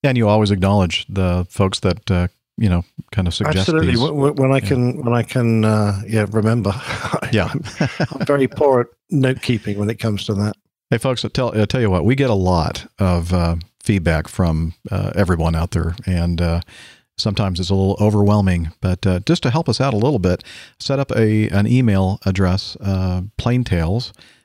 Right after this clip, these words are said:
Speaker 1: and you can spell it P L A N E T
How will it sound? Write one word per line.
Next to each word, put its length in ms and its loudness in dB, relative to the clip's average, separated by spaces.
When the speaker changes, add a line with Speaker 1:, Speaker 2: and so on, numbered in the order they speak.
Speaker 1:
and 160 2
you 80 2
can 140 0
spell 260 0
it 160 -6
P 360 2
L 300 2
A 200 2
N 280 2
E 320 2
T 420 0